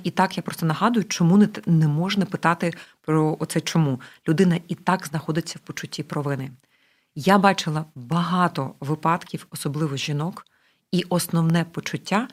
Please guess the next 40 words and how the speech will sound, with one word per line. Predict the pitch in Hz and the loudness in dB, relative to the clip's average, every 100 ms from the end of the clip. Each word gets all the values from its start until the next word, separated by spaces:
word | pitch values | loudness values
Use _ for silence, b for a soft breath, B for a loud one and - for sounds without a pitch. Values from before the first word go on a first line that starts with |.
| B B B | B B B
яке | 156 151 | -6 -2
було, | 143 151 143 | 0 0 -2
це, | - 160 143 - | -2 -4 -4 -6
е, | 165 | -8
була | 135 156 | -2 -2
спочатку | 151 - 160 - 143 | -2 -4 -6 -4 0
гнів, | 160 233 302 - _ _ _ - | 4 4 2 -8 _ _ _ -4
а | 180 | -4
потім | - 170 170 175 | -2 -6 -4 -8
почуття, | - - - - - 156 156 151 - | -10 -12 -12 -12 -6 0 0 0 -4
е, | |
провини. | 160 156 143 143 135 - _ _ _ B B - | -4 -2 -2 -2 -6 -12 _ _ _ B B 0
"Я | 190 | 2
не | 196 | 4
так | 196 170 | 2 -2
кохала, | - - 151 143 143 | -6 0 2 2 -4
я | 170 185 | 0 0
не | 185 | 0
так | 180 170 156 | -2 -4 0
любила, | 165 151 143 147 | 0 0 -2 -4
я | - 170 | -2 0
не | 185 | 0
так | 185 185 170 | 0 -6 -6
зробила, | - 175 156 143 139 - | -4 0 0 0 -4 -4
я | 160 175 | 0 0
не | 180 | 0
останній | 196 - 185 180 | -4 -4 -4 -2
раз | 175 185 | -4 -2
не | |
передзвонила". | 175 175 160 147 165 156 143 135 B B - | -2 -2 -2 2 2 2 -2 -8 B B 0
І | 185 | 0
оце | 185 196 | 2 -2
"чому", | - - 175 220 | -2 0 4 4
воно | 208 170 180 | 4 0 0
просто | 170 - 143 | -4 -6 -6
вбиває, | 123 151 165 139 117 127 | -4 0 2 2 0 -8
можна | 160 131 127 | -10 -10 -8
так | 123 139 | -6 -8
сказати. | - 131 131 127 165 B B B B B B B - | -8 -12 -10 -10 -14 B B B B B B B 0
А, | 175 170 170 165 165 | 4 6 6 6 4